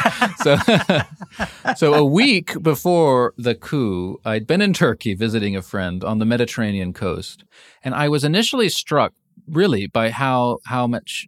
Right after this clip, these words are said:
change had happened in the, in the ten years since I'd last been there. The coast remained extremely liberal, uh, and people were, were regularly denouncing Erdogan to me. And yet,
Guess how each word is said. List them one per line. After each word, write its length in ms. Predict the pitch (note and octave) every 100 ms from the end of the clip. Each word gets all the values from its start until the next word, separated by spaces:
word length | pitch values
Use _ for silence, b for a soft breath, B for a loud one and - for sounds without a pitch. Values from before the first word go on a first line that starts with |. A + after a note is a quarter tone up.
| _
change 420 | - C3+ B2+ A2+
had 120 | G2+
happened 400 | F#2 F2 - F#2
in 180 | F2 F#2+
the, 260 | F2+ F2 -
in 80 | G#2
the 100 | F#2+
ten 240 | - G#2
years 220 | G#2 F#2
since 220 | - F2 E2+
I'd 120 | E2
last 300 | F2+ F2 -
been 160 | F#2+
there. 240 | F2+ E2+ - b b b b -
The 120 | A#2
coast 360 | - A#3 A#3 C#3+
remained 360 | A#2+ E3+ D#3+ -
extremely 760 | - - - C#3+ F#3+ F3 B2
liberal, 640 | G#2+ A#2+ A2 F2+ E2 G#2 B2 _ b b b
uh, 60 | -
and 180 | G#2 A2+
people 320 | - - C3+
were, 260 | A2+ G#2+ - -
were 180 | A2 G#2
regularly 760 | A2 D3 D#3 C3 G#2+ G2+ F#2
denouncing 760 | F#2 G#2+ G#2+ A2 - G#2 F2+ -
Erdogan 580 | G#2 G2 F2 E2 F#2 -
to 120 | A2
me. 320 | G#2+ G2+ F2 - b b b b
And 140 | C3+ C#3+
yet, 240 | F#3 -